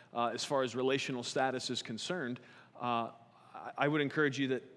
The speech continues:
every part of all that we're gonna say regarding these issues throughout this sermon series is applicable to you, if for no other reason than God's called you to be a missionary. Right? Amen. You excited about that? You mad about it? All right.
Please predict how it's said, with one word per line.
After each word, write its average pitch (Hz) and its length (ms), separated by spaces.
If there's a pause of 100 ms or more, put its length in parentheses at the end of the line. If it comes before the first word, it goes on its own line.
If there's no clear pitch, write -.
(500)
every 151 300
part 151 300
of 127 100
all 143 240
that 147 80
we're 139 140
gonna 135 180
say 135 280
regarding 127 420
these 123 180
issues 123 480
throughout 123 320
this 120 140
sermon 139 280
series 113 420 (180)
is 131 200
applicable 123 520
to 117 160
you, 135 300 (180)
if 139 100
for 147 120
no 147 200
other 131 160
reason 139 320
than 123 140
God's 123 200
called 123 220
you 127 60
to 123 80
be 120 100
a 113 60
missionary. 113 560 (1300)
Right? 117 220 (880)
Amen. 120 320 (120)
You 123 80
excited 156 320
about 165 240
that? 196 320 (240)
You 127 100
mad 131 200
about 101 260
it? - 60 (100)
All 127 60
right. 110 120